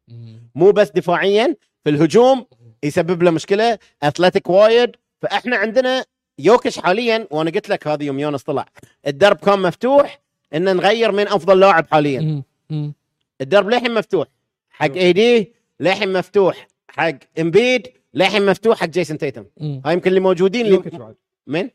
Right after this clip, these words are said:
Speaker 3: يوكيتش.
Speaker 2: ويوكيتش، سوري، غ-، حاليًا يوكيتش الليد.
Speaker 3: إيه، يوكيتش.
Speaker 2: حاليًا يوكيتش الليد. ف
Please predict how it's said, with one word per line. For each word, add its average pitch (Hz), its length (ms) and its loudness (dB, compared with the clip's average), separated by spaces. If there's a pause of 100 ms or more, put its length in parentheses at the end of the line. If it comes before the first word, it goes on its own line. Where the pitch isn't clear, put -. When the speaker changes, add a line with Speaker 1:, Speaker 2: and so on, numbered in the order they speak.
Speaker 3:
يوكيتش. - 380 -20 (100)
Speaker 2:
ويوكيتش، 185 440 2
سوري، 165 220 -2
غ-، 135 360 -10 (200)
حاليًا 208 360 2 (160)
يوكيتش 233 340 0
الليد. 165 320 -2 (160)
Speaker 3:
إيه، 127 60 -18
يوكيتش. - 300 -16
Speaker 2:
حاليًا 180 240 4
يوكيتش 190 360 0
الليد. 143 240 -8 (480)
ف 147 40 -2